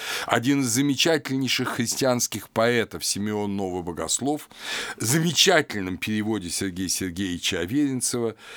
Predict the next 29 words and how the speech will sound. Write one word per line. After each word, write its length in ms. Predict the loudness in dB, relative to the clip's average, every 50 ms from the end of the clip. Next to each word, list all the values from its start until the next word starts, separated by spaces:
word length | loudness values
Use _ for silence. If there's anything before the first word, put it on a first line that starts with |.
| -14 -12 -10
вот 360 | -8 0 4 4 4 4 2 -2 _ _ 2
так 340 | 4 6 6 4 2 -2 -2
вот 380 | 0 0 0 -2 _ -12 -20 _ _ _ _ _ _ _ -14 -6
в 100 | -2 0
одном 320 | 0 0 0 0 0 0
из 100 | -2 -2
гимнов 380 | -2 -4 -4 -2 -2 -4 -4 -4
божественной 720 | -4 -2 -2 0 -2 -2 -2 -4 -6 -6 -6 -6 -4 -4 -4
любви 500 | -4 -6 -8 -8 -8 -6 -6 -6 -6 -8 -10 -14 -8 -2
сказал 580 | -2 -2 0 0 0 0 2 2 2 2 0 0
о 80 | 0
своём 580 | 0 0 0 0 0 0 0 0 -2 -4 -4 -6
устремлении. 760 | -6 -8 -6 -6 -6 -8 -8 -8 -10 -10 -10 -12 -10 -8 -8
Вот 160 | -8 -8 -6
послушайте. 800 | -4 -4 -2 -2 -2 -2 -4 -4 -4 -8 -12 -12 -12 -12 -12 -12 -14 -18 -20 -20 -20 -14 -6
Опять 220 | -4 -4 -2 -2 -4
же, 80 | -6
вы 100 | -6 -8
вспомните, 680 | -10 -6 -2 -2 0 0 0 -2 -4 -4 -6 -6 -6 -6 -10 -14 -14 -14 -8 -6
что 180 | -4 0 0
эта 200 | 0 0 0 -2
восьмерица — 720 | -2 -2 -2 -2 -2 -2 -2 -2 -2 -2 -2 -2 -2 -2 -2 -2
это, 400 | -2 -2 -2 0 0 0 0 0 -4 -10 -20 -16 -6 -2
если 280 | 0 0 0 0 0
угодно, 340 | 0 2 2 2 2 2 0
восхождение 1080 | 0 0 -2 -2 0 0 0 0 0 -2 -6 -4 -2 -2 0 0 0 0 0 0 0 -2 -2 -2
от 240 | 0 0 0 0 -2 -4
стихии 640 | -4 -4 -2 -2 -4 -4 -2 -2 -2 -2 -2 -2 -2
мира 500 | -2 -2 -2 -2 0 0 0 0 0